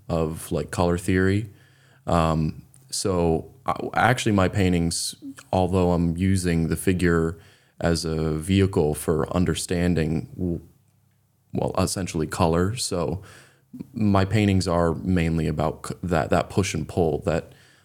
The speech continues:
um, desire to create paintings that, um, kind of vibrate, you know, that have, like, a,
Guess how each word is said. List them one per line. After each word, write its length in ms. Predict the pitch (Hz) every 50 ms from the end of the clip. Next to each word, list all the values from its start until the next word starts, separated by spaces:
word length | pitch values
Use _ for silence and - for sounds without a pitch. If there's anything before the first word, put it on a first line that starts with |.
| _ _
um, 580 | - - 82 82 78 78 78 76 76 69 69 - - _ _ _ - - _ _ _ -
desire 580 | - 98 95 82 92 85 82 82 82 82 80 80
to 440 | - - - 82 78 78 71 78 90 - - _ _ _ _ _ _ _ _ _ _ _ _ -
create 420 | - - 104 92 92 90 87 87
paintings 560 | - 98 87 82 80 80 78 78 78 78 - -
that, 400 | 85 80 78 76 76 - - -
um, 520 | 80 78 80 78 80 82 - - - - - _ _ _ _ _ - _ _ _ _ _ _ _ _
kind 200 | - 98 90 87
of 80 | 78
vibrate, 680 | 78 80 82 80 85 85 80 101 98 98 104 113 107 - - - _ _ _ _ _ _ 135 131 117
you 100 | 107 101
know, 240 | 87 87 90 95 98
that 180 | 101 85 71 -
have, 260 | 92 95 92 82 95
like, 260 | 95 85 82 82 -
a, 320 | 87 80 80 73 80 73